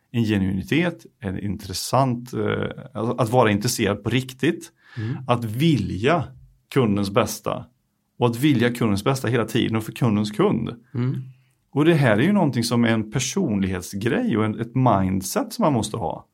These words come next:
Speaker 2: Mm.
Speaker 1: Du kan ju såklart överleva genom att bara prata om dig själv en stund. Men hur länge klarar man det?
Speaker 2: Jag tänker så här, en fråga för att faktiskt dyka ytterligare ner i det här ämnet. Kanske lite nästan provokativt, fast med värme.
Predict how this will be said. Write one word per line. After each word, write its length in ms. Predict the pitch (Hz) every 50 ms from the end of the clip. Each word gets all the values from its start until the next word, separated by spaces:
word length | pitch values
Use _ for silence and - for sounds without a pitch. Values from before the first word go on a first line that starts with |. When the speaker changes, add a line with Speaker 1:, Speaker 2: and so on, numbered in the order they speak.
| _ _ 123
Speaker 2:
Mm. 320 | 123 - - 135 - - - - - _ _ _ _ _ _ - - - 120 117 120 - -
Speaker 1:
Du 160 | 131 139 175
kan 260 | - - 196 175 190 233
ju 100 | 277 - - - - _ _ _ -
såklart 500 | - - 214 208 - 147 165 170 165 175
överleva 640 | 170 147 107 98 98 95 95 98 95 101 98 104 - - _ _
genom 240 | - 127 127 127 127
att 60 | 120 127
bara 160 | 127 104 98
prata 260 | - 123 104 - -
om 60 | 98
dig 100 | 98 92
själv 200 | - 139 107 - - - - _ _ -
en 140 | 120 113 101
stund. 280 | - - 101 92 - - - _ _ _ _ _ _ _ _ _ _ _ _ _ _ _ _ _ _ _ _ _ _ _ _ _ _ _ _ _ - -
Men 100 | 143 143
hur 80 | 160 165
länge 200 | 165 165 165 160
klarar 280 | 165 - 180 131 107 104
man 140 | 123 -
det? 160 | - - - - - _ _ - - - - - _ _ _ -
Speaker 2:
Jag 140 | 214 208
tänker 280 | - 254 233 214 214 220
så 140 | 208 - 247
här, 260 | 247 - 202 - -
en 100 | 127 143
fråga 380 | - - 170 135 113 110 110 107
för 140 | - 151
att 200 | 147 143 143 - - _ _
faktiskt 360 | - - 139 - 135 123 131
dyka 300 | 131 160 147 - 151 -
ytterligare 420 | - 214 196 - - - 262 330 226
ner 120 | 131 104
i 20 | 95
det 60 | 95
här 120 | 95 95
ämnet. 280 | 92 90 80 - - -
Kanske 260 | - 196 190 - 202
lite 420 | 202 190 190 - 135 131 127 - -
nästan 420 | - 175 - - 117 110 110 - - - - - -
provokativt, 600 | 143 131 117 117 117 - - 110 98 - - -
fast 240 | - 120 113 - -
med 140 | 143 131 131
värme. 380 | 175 190 160 143 147 185 233